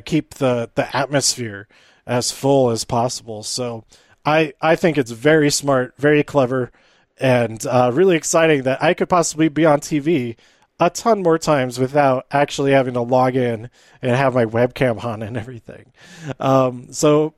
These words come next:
anyway, that is it for now. Thanks for listening. Let me know what you thought about this episode by tweeting me at T I W Podcast. Go to T I W podcast dot com for more reviews. If you enjoyed this episode or anything else in the site, please share some links with your friends. Subscribe on iTunes, Spotify, Stitcher, YouTube, wherever you like to listen.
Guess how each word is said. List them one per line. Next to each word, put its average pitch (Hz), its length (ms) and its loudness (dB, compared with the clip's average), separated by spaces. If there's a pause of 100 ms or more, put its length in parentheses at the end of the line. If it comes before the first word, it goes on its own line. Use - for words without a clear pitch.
anyway, 175 540 2
that 208 240 2
is 208 160 0
it 214 140 0
for 208 180 -2
now. 180 340 4
Thanks 202 420 0
for 196 240 2
listening. 160 640 0
Let 175 140 4
me 185 80 -2
know 170 60 2
what 165 120 -2
you 190 80 4
thought 165 180 4
about 147 200 2
this 147 140 -4
episode 139 340 -2
by 127 140 -4
tweeting 147 260 -8
me 135 160 -6
at 120 80 -8
T - 160 -6
I 123 60 -2
W 110 260 -10
Podcast. 147 560 0 (400)
Go 165 120 2
to 165 80 -2
T 165 200 0
I 151 80 6
W 139 240 0
podcast 117 500 -4
dot 120 160 -6
com 123 260 -10
for 120 140 -12
more 120 180 -8
reviews. 131 380 -8
If 160 100 -6
you 180 80 2
enjoyed 220 280 2
this 180 200 0
episode 139 360 -2
or 131 40 -6
anything 131 260 -8
else 117 200 -10
in 131 60 -10
the 117 40 -10
site, 170 320 0 (300)
please 185 180 2
share 123 220 -2
some 120 180 -10
links 120 200 -14
with 110 120 -20
your 110 120 -16
friends. 190 340 -6 (240)
Subscribe 156 400 0
on 151 80 -2
iTunes, 160 460 0
Spotify, 156 360 2
Stitcher, 160 340 -8
YouTube, 139 420 -6
wherever 175 400 2
you 143 140 0
like 131 180 0
to 127 100 -2
listen. 143 400 0